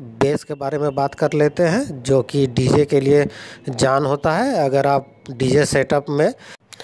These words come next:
बेस अच्छा लगाते हैं, तो आपका डीजे बहुत ही अच्छा बजेगा, बहुत ही धाकड़ बजेगा,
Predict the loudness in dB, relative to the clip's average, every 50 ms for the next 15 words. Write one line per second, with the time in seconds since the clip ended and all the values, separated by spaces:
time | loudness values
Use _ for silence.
0 | -20 -20 _ _ _ -12 -10 -6 0 2 4 4 4 4 2 -2 0 0 -2 0
1 | 0 0 2 2 2 0 0 -2 -2 -2 -2 -2 -4 -2 -2 0 0 0 -2 -2
2 | -2 -2 -2 -2 -2 -2 0 2 2 2 2 2 0 2 2 2 0 0 0 0
3 | 0 0 0 0 0 -2 0 0 0 0 0 2 0 0 0 -2 -4 -2 -2 0
4 | 0 0 0 0 0 0 0 0 -2 -2 -2 0 0 0 0 2 2 2 4 4
5 | 4 4 2 2 0 0